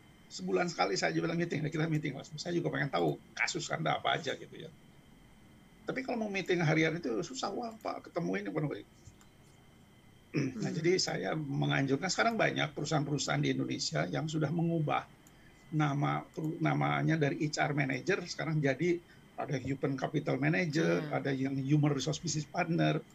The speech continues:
Speaker 1: Cuma saya selalu tanya sama mereka, "Kalau kalian berubah itu, ada yang berubah nggak?"
Speaker 2: Iya, jangan-jangan cuma berubah nama doang gitu
Speaker 1: Berubah
Speaker 2: ya, Pak?
Speaker 1: nama doang,
Speaker 2: Hmm.
Speaker 1: iya, gitu loh.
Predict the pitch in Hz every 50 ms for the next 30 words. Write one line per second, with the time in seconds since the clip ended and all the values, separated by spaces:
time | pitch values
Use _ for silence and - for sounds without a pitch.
0 | - - - - - - - - - - - - - 160 170 220 226 240 226 240
1 | 214 208 208 - 202 196 208 196 202 196 202 233 262 262 - - 185 185 - 185
2 | 202 - - 202 208 196 185 190 196 185 160 143 151 180 170 - - 359 359 359
3 | - - - 180 180 196 196 196 180 185 185 190 294 339 339 277 277 - - -
4 | 202 208 202 180 165 160 160 165 208 196 208 202 202 226 294 349 370 262 254 226
5 | 220 220 214 202 214 226 220 220 220 208 220 285 330 294 247 233 196 180 180 175
6 | 165 156 156 160 - - 180 - - - - 156 - - 98 190 190 190 185 185
7 | - - 73 - - - 110 110 104